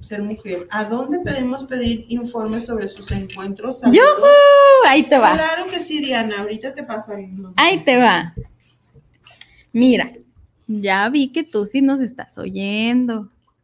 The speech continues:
Speaker 2: Tú puedes aprovechar y llevarte el kit, te recuerdo. El kit incluye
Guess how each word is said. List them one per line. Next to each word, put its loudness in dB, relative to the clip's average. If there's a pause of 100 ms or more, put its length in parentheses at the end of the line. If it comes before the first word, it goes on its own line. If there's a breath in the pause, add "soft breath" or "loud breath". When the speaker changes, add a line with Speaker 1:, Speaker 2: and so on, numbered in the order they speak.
(300)
Speaker 2:
Tú -4
puedes -4
aprovechar -10
y -4
llevarte -6
el -8
kit, -6 (120)
te -8
recuerdo. -6 (680 soft breath)
El -8
kit -6
incluye -4